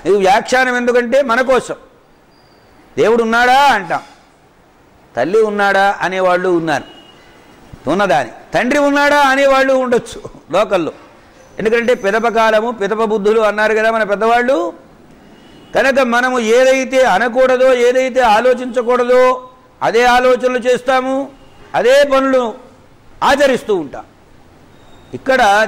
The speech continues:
తెలిసి చేసినా తెలియక చేసినా దోషము దోషమే, జ్ఞాతము అజ్ఞాతము అనేటువంటి రెండు అంశాలను చూపించారు.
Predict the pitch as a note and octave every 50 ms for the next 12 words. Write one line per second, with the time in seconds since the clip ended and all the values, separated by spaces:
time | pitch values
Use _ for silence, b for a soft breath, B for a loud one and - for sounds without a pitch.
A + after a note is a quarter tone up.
0 | A3 - F3+ F#3+ A#3 A#3 F3+ C4 C#4+ D4+ B3+ A#3+ A3 - G3 F#3+ G3 A3 A#3+ A#3
1 | - F#3 F3 G3+ A#3+ B3 B3 A3+ G#3 G#3 G3 - - F3 E3+ F3+ G3+ A3 G3 D#3+
2 | E3 F#3 G3 - A#3 A3 G3 F3+ C#3+ D3+ E3+ F3 - E3+ D#3 D3+ D3 D3+ D3+ C#3
3 | B2 - - - - - - A#2+ C3 D3+ F3 G#3 A3 G3 A#3 A#3 B3 C4+ E4 D#4+
4 | - - - - - - - G#3+ A#3+ B3 C#4+ D4 C#4 B3 F#3+ G#3 F#3+ G3 A3 A#3
5 | - G3 A3 A#3 A3+ A3 G#3 G#3+ G#3 G#3 F#3+ G3 F3 F3 F#3+ G#3+ A3 A#3 G#3+ F#3
6 | F#3 F3 - F3+ E3+ D#3 D#3 E3 F3 - D3+ C#3 C#3+ C#3+ C#3+ - C#3+ -